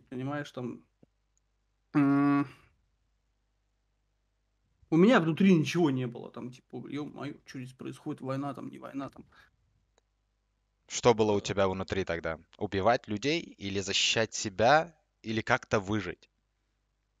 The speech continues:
Speaker 1: Ну, убивать людей там ни у кого не было, понимаешь, мыслей. Там, э, нам казалось, э, что мы заедем,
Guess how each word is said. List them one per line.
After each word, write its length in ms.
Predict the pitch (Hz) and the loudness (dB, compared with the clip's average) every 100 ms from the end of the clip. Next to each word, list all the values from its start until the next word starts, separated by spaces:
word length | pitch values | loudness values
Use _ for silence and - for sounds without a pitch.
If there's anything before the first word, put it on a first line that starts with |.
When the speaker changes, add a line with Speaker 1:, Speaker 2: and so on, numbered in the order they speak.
| _ _ _ _ _ _ _ _ _ _ _ _ - | _ _ _ _ _ _ _ _ _ _ _ _ 0
Speaker 1:
Ну, 240 | 151 156 | 6 6
убивать 460 | 151 156 165 180 - | 8 6 6 4 0
людей 220 | 147 165 | 2 2
там 160 | 147 143 | 2 -2
ни 60 | |
у 80 | 143 | -2
кого 220 | 135 170 | 0 0
не 120 | 131 | 2
было, 280 | 127 117 90 - | -2 -4 -10 -14
понимаешь, 280 | 123 131 151 | -12 -10 -10
мыслей. 360 | 135 131 - - _ _ _ _ _ _ _ _ _ _ _ _ - | -10 -12 -14 -20 _ _ _ _ _ _ _ _ _ _ _ _ 2
Там, 140 | 151 | 4
э, 640 | 151 151 147 143 143 135 131 | 4 4 4 2 0 -2 -4
нам 240 | 139 160 | 0 0
казалось, 560 | 156 147 165 208 135 - - | 0 -2 0 -2 -4 -12 -14
э, 200 | 139 131 | -10 -10
что 680 | - - 147 139 139 131 123 _ _ _ _ _ _ _ _ _ _ _ - - _ _ _ _ _ _ _ _ _ _ _ | -10 -4 -2 -2 -2 -6 -10 _ _ _ _ _ _ _ _ _ _ _ -20 -20 _ _ _ _ _ _ _ _ _ _ _
мы 140 | 170 170 | 6 6
заедем, 680 | 147 143 170 233 262 233 | 8 6 6 6 4 0